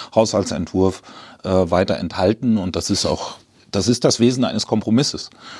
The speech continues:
Und ich denke mal, der trägt jetzt, dieser Haushalt trägt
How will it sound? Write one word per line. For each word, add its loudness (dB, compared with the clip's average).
Und 2
ich -8
denke 0
mal, 0
der 0
trägt -2
jetzt, 0
dieser 0
Haushalt -2
trägt -2